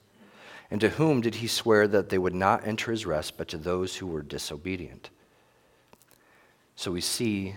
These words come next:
that they were unable to enter because of their unbelief. It was due to their unbelief, where they had rejected God. They were hardened in their unbelief because of deceitfulness of sin. And this is consistent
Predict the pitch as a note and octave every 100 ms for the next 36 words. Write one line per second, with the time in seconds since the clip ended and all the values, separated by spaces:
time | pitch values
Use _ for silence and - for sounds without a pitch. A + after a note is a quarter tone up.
0 | - E2+ - F2 D#2 E2 G#2 F#2 G#2+ A2
1 | G#2+ F#2+ E2+ - C2 F#2 - _ _ -
2 | - E2+ F2 E2+ E2 C#2 C#2+ E2 A#2 -
3 | - - - _ _ _ _ _ _ _
4 | _ _ _ _ - G2 G2 F#2+ A2+ B2
5 | G2+ - F#2 F2+ - D2 D2+ F2 B2 -
6 | - - - - - - F2+ F2 G#2 B2
7 | A#2 A#2 A#2 E2+ - - E2+ - - -
8 | E2+ C#2 - - _ _ - - - F#2+
9 | F2+ - - C#3+ F#2 D2 F2 - - -
10 | - - A2+ C3 - B2 A#2+ F2+ G2 -
11 | F#2 F#2+ F#2+ F#2 F2+ - G#2 F#2 - F2+
12 | E2 - - - - - C#3 E2 - -
13 | - _ _ _ _ _ _ _ _ _
14 | _ _ _ _ _ - G#2+ B2 D3+ -
15 | C#3 - C#3 - C3+ B2+